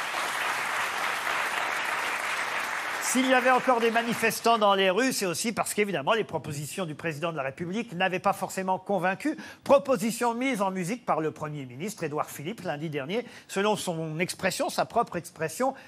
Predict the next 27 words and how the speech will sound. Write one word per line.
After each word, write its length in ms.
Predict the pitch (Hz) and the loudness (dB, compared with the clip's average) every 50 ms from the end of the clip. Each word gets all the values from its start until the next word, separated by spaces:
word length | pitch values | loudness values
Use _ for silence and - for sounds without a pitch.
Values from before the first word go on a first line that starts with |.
| - _ | -20 _
qui 280 | _ - 302 349 392 320 | _ 4 4 4 4 0
fait 240 | - - - 226 - | -2 0 0 0 0
quoi 320 | - - 254 277 294 269 - - - _ _ | 4 4 6 6 6 4 2 -2 -20 _ _
quand, 260 | - 311 294 226 165 131 | 6 6 6 6 4 2
hein, 100 | 156 190 | 0 0
c'est 100 | 180 - | 0 0
comme 140 | 175 175 175 | -4 -4 -4
ça 140 | 151 - 208 | -2 -2 -2
qu'il 160 | - 196 185 | -2 -2 -4
nous 100 | 175 170 | -2 0
l'a 160 | 160 156 139 | 0 0 0
dit, 140 | 139 196 294 | -2 -4 -4
c'est 100 | 214 - | -2 0
rigolo. 400 | 220 185 190 165 175 190 262 339 - - - - - - | 0 0 2 2 4 4 4 2 2 -12 -18 -18 -4 2
Mais 60 | 185 | 4
la 100 | 208 208 | 4 4
grande 240 | 196 170 202 262 262 | 4 2 0 0 0
question, 320 | - 208 185 - - 269 277 | -2 -4 -4 -2 -2 -2 -2
c'était 180 | - - 196 | -2 -4 -6
surtout 320 | 180 - 156 143 - 233 247 | -6 -6 -8 -6 -6 -6 -6
comment 460 | - - 226 214 202 208 233 262 240 | 0 2 2 4 6 6 4 4 2
financer 480 | - - 175 156 151 143 - 202 214 | -2 -6 -6 -6 -6 -4 -2 -2 -2
toutes 320 | - - - 226 226 214 - | -4 -4 -6 -6 -6 -6 -6
ces 160 | - - 143 | -8 -6 -6
réformes, 560 | 120 123 127 - - 185 214 240 277 269 226 - - - - - | -6 -6 -8 -2 2 4 4 4 2 -2 -6 -8 -8 -20 -20 -10
et 100 | - 156 | -8 -8
particulièrement 880 | 156 - 151 - - 156 131 - 151 151 160 147 156 190 233 254 - | -4 -4 -4 -4 -4 -10 -10 -8 -4 -4 -4 -2 2 2 2 2 2